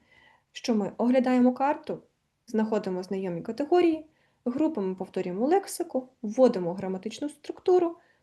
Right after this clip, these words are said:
працюємо над побудовою речень, даємо можливість кожному учню утворити певну кількість речень, так? Опрацювати їх в групах, в парах, е, разом, е, фронтальна робота,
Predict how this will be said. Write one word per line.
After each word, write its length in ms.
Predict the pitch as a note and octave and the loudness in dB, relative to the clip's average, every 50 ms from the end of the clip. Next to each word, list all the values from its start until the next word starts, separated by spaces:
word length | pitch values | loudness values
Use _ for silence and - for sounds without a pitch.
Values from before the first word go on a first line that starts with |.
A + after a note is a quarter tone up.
| _ _ _ | _ _ _
працюємо 500 | - C4+ B3+ B3+ - C4+ A#3 G#3 G3+ G3 | 0 0 0 2 2 2 4 4 2 0
над 180 | F#3+ F#3 F3+ | -2 -4 -6
побудовою 720 | - - F#3 F#3+ F#3+ F3+ F#3+ F3 E3+ F3 E3+ E3+ E3+ E3+ | -6 -8 -6 -6 -4 -2 -2 -2 -2 -2 -4 -4 -4 -4
речень, 440 | F3 - D4 G#4 - - - E4+ F4+ - _ _ _ _ _ _ _ _ | -2 0 0 0 0 -2 -6 -6 -6 -8 _ _ _ _ _ _ _ _
даємо 380 | A3+ A3 B3+ C4 C4+ C4+ B3 A3+ | 2 4 4 4 6 6 6 6
можливість 520 | G#3+ G#3+ G#3+ G#3+ G#3+ G3+ F#3 F#3 F#3+ - | 4 4 2 2 0 0 0 -2 -4 -6
кожному 520 | - - - C4 B3+ B3 A#3+ G#3 G3+ G3+ G3+ | -8 -2 2 2 2 2 2 0 -2 -2 -2
учню 560 | - A3 G#3+ G#3+ G#3+ - - F#3 E3+ E3+ - - _ _ _ - | -2 -2 -2 -4 -4 -6 -8 -6 -8 -8 -10 -14 _ _ _ -4
утворити 640 | A3+ A3 A3+ A3+ A#3+ A#3 A3 G#3 A3 - E3+ - - _ | -4 -2 0 2 2 2 2 0 -2 -4 -10 -10 -10 _
певну 280 | - C4+ C4+ B3+ A#3+ A3+ | 0 2 4 4 4 4
кількість 420 | A3+ G#3 F#3 - - F#3 - - | 2 -2 -4 -4 -6 -10 -8 -6
речень, 380 | - F3+ G#3 B3 - - G#4 A#4 - _ _ _ _ _ | -4 -4 -4 -4 -4 -6 -6 -6 -8 _ _ _ _ _
так? 320 | - D4 F#4+ G4+ - - _ _ _ _ _ - | -4 -2 -2 -4 -6 -12 _ _ _ _ _ -4
Опрацювати 640 | A3+ A3 A3+ A#3 A3+ A3+ - G#3+ G#3+ G3 - - F3+ | -4 0 0 0 -2 -2 -2 -2 -2 -2 -2 -2 -4
їх 160 | F#3 F#3 F#3 | -6 -6 -8
в 80 | - - | -10 -2
групах, 440 | - E4 F4 E4 E4 B3+ A#3+ B3 - | 2 2 2 4 2 0 -2 -2 -4
в 80 | - _ | -10 _
парах, 460 | - C4 C4+ D4 C#4+ C#4 B3+ B3 B3 B3 - - - - _ _ _ _ - | -2 0 2 2 2 2 2 0 0 -2 -6 -16 -20 -20 _ _ _ _ -8
е, 280 | G3+ G3 F#3+ F#3+ F#3+ - | -6 -4 -4 -6 -4 -2
разом, 760 | A3 A#3+ C4+ C#4 C4+ C4 B3+ B3 B3 A#3 A3+ A3+ G#3+ A3 - | -2 0 0 2 2 0 0 0 0 -2 -2 -2 -4 -6 -6
е, 840 | - G3 G3 G3 G3 F#3+ F#3+ F#3 F#3+ F#3 E3+ - - - - - G#3+ | -6 -6 -6 -4 -4 -4 -4 -4 -4 -4 -4 -6 -8 -8 -10 -10 -4
фронтальна 560 | - - B3+ B3+ B3+ C#4+ C#4 C4+ B3+ B3 A#3 | 0 2 2 2 2 2 2 4 4 4 4
робота, 480 | B3 A3+ G#3+ - G#3+ G#3 - G3+ G3+ | 2 0 -4 -6 -6 -8 -8 -10 -14